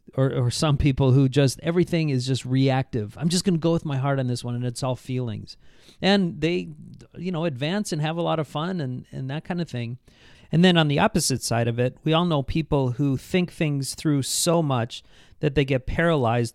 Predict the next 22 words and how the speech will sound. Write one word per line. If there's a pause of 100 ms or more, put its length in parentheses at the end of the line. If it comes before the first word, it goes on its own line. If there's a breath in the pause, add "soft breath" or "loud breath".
by
the
analyzing.
It's
the
paralysis
of
analysis. (1300 soft breath)
You
know,
this
one
again
is
tied,
I
think,
to
number
seven.
As
kids,